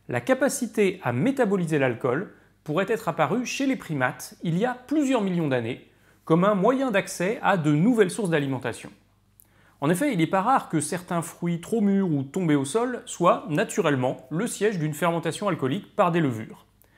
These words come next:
Et donc la capacité à dégrader l'alcool aurait pu être favorisée par l'évolution chez les primates qui se nourrissaient de fruits.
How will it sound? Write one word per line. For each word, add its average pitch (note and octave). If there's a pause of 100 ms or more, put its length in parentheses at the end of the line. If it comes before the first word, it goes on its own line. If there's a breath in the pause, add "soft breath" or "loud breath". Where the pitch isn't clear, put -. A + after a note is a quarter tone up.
(240 soft breath)
Et C#3+
donc C3+
la E3
capacité F#3+
à B2+
dégrader D3+
l'alcool D#3+ (300 loud breath)
aurait D#3+
pu D4
être F#3
favorisée D#3+
par A#3
l'évolution D3
chez -
les B3
primates C#3+
qui A#3+
se G3+
nourrissaient C3
de C3+
fruits. -